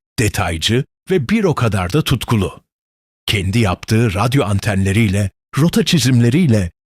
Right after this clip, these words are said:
güven veren duruşuyla grubun lideriydi. Bu yolculuk onun hayaliydi. Ve bu hayali gerçeğe dönüştürecek dokuz kişilik bir ekip kurdu. Grubun üyeleri birbirinden farklı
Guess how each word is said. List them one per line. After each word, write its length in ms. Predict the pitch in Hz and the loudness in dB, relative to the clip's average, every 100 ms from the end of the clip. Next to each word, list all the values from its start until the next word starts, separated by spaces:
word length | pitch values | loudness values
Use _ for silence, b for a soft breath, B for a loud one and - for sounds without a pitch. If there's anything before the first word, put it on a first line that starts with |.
| _ | _
güven 380 | - 127 151 202 | -2 0 2 2
veren 340 | 185 165 139 117 | 2 2 4 4
duruşuyla 680 | 127 117 - 208 107 80 - _ _ | 2 2 2 2 2 0 -8 _ _
grubun 420 | - 143 170 240 202 | 0 2 4 4 4
lideriydi. 800 | 143 113 104 107 92 95 - _ _ _ _ _ _ | 4 2 2 2 0 -2 -4 _ _ _ _ _ _
Bu 100 | 139 | 2
yolculuk 680 | 123 90 87 107 101 151 - _ _ | 2 2 0 0 0 0 -6 _ _
onun 260 | 113 101 123 | 0 4 4
hayaliydi. 920 | 107 98 95 104 104 156 104 107 - _ _ _ _ _ _ - | 2 2 2 2 4 4 2 0 -2 _ _ _ _ _ _ 0
Ve 140 | 196 | 0
bu 120 | 135 226 | 2 2
hayali 640 | 208 135 110 101 131 127 - _ _ | 2 2 2 2 2 0 -4 _ _
gerçeğe 560 | - 101 78 - 117 170 | -2 -2 -2 0 2 4
dönüştürecek 800 | 185 131 - 131 113 110 98 - | 4 4 2 0 2 2 0 -2
dokuz 320 | 98 190 - | -2 0 -2
kişilik 480 | - 117 113 185 - | 0 0 0 0 0
bir 100 | 214 | 2
ekip 340 | 160 - - | 2 0 -2
kurdu. 480 | - 120 90 104 - _ _ - 123 | 2 2 2 -2 -4 _ _ -16 -8
Grubun 340 | 117 107 101 151 | -2 0 2 2
üyeleri 460 | 113 98 98 110 | 0 0 -2 -2
birbirinden 580 | 107 92 104 107 101 104 | -2 -2 -2 0 -2 -4
farklı 600 | - 95 - 107 98 - | -6 -8 -6 -4 -6 -8